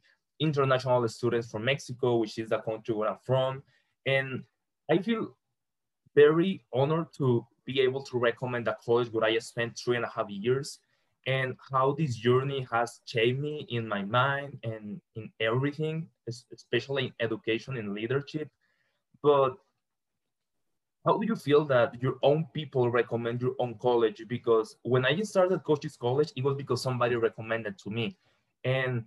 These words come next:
what I have seen in Cochise, when I was working there in different student worker positions, it wasn't only me, the one who was recommending Cochise, but even people after that, they feel proud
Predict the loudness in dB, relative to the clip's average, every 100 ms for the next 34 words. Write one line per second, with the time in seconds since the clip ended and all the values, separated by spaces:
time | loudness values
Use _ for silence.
0 | _ 0 4 4 4 -2 -2 -2 -2 -6
1 | _ -4 -2 0 -2 0 -4 0 0 2
2 | 0 0 0 0 0 2 2 2 -4 -6
3 | -4 -4 -6 -6 _ -20 -12 -4 0 2
4 | 4 4 0 -4 -10 -6 -4 -4 -4 -4
5 | -8 _ _ -4 0 0 0 2 2 2
6 | 0 0 2 2 0 -2 0 0 -2 -6
7 | -6 -6 -6 -10 -10 -4 -4 0 -2 -2
8 | -4 -2 -2 -4 -6 -8 -4 -4 -4 -4
9 | -4 -2 0 4 6 4 _ _ _ _
10 | -6 0 0 2 -2 -2 -4 0 2 2